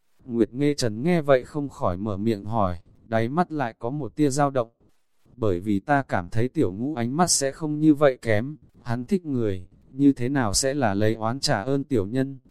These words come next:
Thiểu Âm nhàn nhạt tiếng nói, dường như đang nói thực bình thường. Sự tình,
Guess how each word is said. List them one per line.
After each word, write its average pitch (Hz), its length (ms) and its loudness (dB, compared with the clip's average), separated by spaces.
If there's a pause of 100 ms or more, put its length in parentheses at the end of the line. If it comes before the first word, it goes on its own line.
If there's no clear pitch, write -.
(520)
Thiểu 110 220 0
Âm 135 200 -2
nhàn 107 260 -2
nhạt 110 260 -2
tiếng 117 240 0
nói, 117 340 -2 (240)
dường 110 320 -2
như 139 220 6
đang 139 220 0
nói 123 180 -2
thực 110 220 -4
bình 104 240 0
thường. 98 360 -2 (880)
Sự 123 300 2
tình, 101 300 0